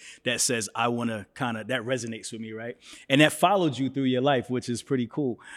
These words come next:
Um, and then, and it comes back full circle as you get into business, but we'll get into that. So you started working for this courier business,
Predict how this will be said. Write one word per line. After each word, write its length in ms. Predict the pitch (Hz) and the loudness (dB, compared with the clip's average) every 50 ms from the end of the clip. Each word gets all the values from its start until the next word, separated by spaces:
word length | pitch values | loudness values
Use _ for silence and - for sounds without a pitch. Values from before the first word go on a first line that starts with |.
| - - - _ | -18 -20 -12 _
Um, 300 | 120 120 117 117 113 - | 4 4 6 6 4 4
and 100 | 123 127 | 4 4
then, 140 | 135 123 131 | 6 6 4
and 140 | 127 123 127 | 2 -2 -4
it 260 | 120 113 120 - _ | -4 -6 -10 -16 _
comes 340 | - - 156 143 139 131 - | -2 0 2 2 2 0 -2
back 320 | - - 165 143 135 - - | -4 0 0 0 0 0 -4
full 160 | 151 139 127 | -4 -4 -2
circle 440 | - 180 185 180 180 139 135 135 - 123 | -2 -2 -2 -2 0 -2 -2 -2 -4 -8
as 160 | 120 120 117 | -10 -10 -8
you 60 | 127 | -6
get 100 | 123 127 | -4 -4
into 120 | 127 123 120 | -4 -4 4
business, 360 | 123 208 180 120 123 110 - | 6 6 6 6 2 -4 -6
but 120 | 131 123 | -6 -6
we'll 160 | 123 127 127 | -4 -4 -4
get 140 | 117 117 123 | -4 -2 -2
into 200 | 131 139 135 135 110 | -2 -2 -2 -2 -4
that. 200 | 110 110 104 - | -4 -4 -2 0
So 100 | - 135 | 2 4
you 120 | 135 131 | 4 4
started 300 | 127 - 170 170 175 180 | 4 2 2 2 2 2
working 300 | 165 156 151 143 156 139 | 2 0 0 0 0 -2
for 120 | 127 - 131 | -2 0 2
this 240 | 123 123 120 - - - - - _ _ | 2 2 2 0 -6 -10 -18 -20 _ _
courier 320 | - 156 147 143 139 131 127 | 6 8 8 8 8 8 6
business, 480 | 117 127 123 113 120 123 120 - - | 4 4 2 2 2 0 0 -2 -4